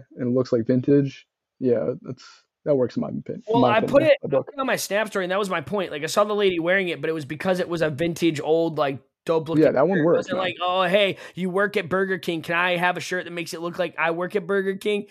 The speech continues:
Speaker 2: No, it just looked like a dope ass shirt, and I wanted it. So, yeah, whatever. That's where it's at. Uh, next one up. This one was, uh, up there for Nick,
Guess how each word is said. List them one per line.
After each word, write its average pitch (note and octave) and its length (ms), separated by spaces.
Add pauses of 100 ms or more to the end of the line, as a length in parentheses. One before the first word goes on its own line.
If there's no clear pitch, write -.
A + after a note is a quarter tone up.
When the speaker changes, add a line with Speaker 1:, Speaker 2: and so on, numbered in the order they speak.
(160)
Speaker 2:
No, B3 160
it - 100
just G#3+ 180
looked A3 160
like G#3 140
a A#3 60
dope F#3 320
ass F3+ 180
shirt, F3 280
and C3+ 100
I C#3+ 40
wanted D3 340
it. G2+ 200
So, C#3 320 (400)
yeah, F3 200 (240)
whatever. F3 360
That's E3+ 220
where F3 80
it's D3+ 120
at. C#3 180 (260)
Uh, F3+ 160
next C4+ 320
one G#3 120
up. D#3+ 160
This G#3 160
one G#3 180
was, F3+ 180
uh, E3+ 120 (100)
up E3+ 400
there F#3 140
for - 120
Nick, D#3+ 360